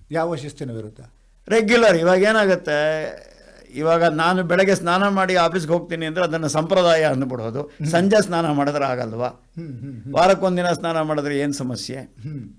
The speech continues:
Speaker 2: ಇದು ಚರ್ಚೆ ವಿಷಯ.
Speaker 1: ಹೌದು.
Speaker 2: ಹೌದು. ನಮ್ಮಲ್ಲಿ ನಾಟಕದವ್ರು ಕೆಲವರು ಜೋಕ್ ಬೇರೆ ಮಾಡೋರು, ಏನು ಹುಲಿ ಸಿಂಹ ದಿನ ಸ್ನಾನ ಮಾಡುತ್ತೀಯ ಅಂತ.
Speaker 1: <laughs>
Speaker 2: ನಾವು ಮನುಷ್ಯರು ಅನ್ನೋ ಭಾವನೆ ಬಿಟ್ಟು.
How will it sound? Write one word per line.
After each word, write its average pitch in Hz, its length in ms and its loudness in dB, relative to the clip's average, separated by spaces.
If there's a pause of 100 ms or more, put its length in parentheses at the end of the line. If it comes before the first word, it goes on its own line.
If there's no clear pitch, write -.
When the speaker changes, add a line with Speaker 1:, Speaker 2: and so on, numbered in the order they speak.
(720)
Speaker 2:
ಇದು 190 280 0
ಚರ್ಚೆ 233 500 2
ವಿಷಯ. 160 300 2
Speaker 1:
ಹೌದು. 110 680 -10
Speaker 2:
ಹೌದು. 127 420 -6
ನಮ್ಮಲ್ಲಿ 165 440 -2
ನಾಟಕದವ್ರು 185 480 0
ಕೆಲವರು 175 300 0
ಜೋಕ್ 165 260 0
ಬೇರೆ 165 180 2
ಮಾಡೋರು, 120 400 -4
ಏನು 151 160 -4
ಹುಲಿ 180 240 2
ಸಿಂಹ 175 240 -2
ದಿನ 147 240 -2
ಸ್ನಾನ 139 280 -4
ಮಾಡುತ್ತೀಯ 120 420 -8
ಅಂತ. 107 240 -12
Speaker 1:
<laughs> 131 460 -14
Speaker 2:
ನಾವು 139 160 -4
ಮನುಷ್ಯರು 165 360 0
ಅನ್ನೋ 208 180 4
ಭಾವನೆ 185 380 2
ಬಿಟ್ಟು. 113 300 -10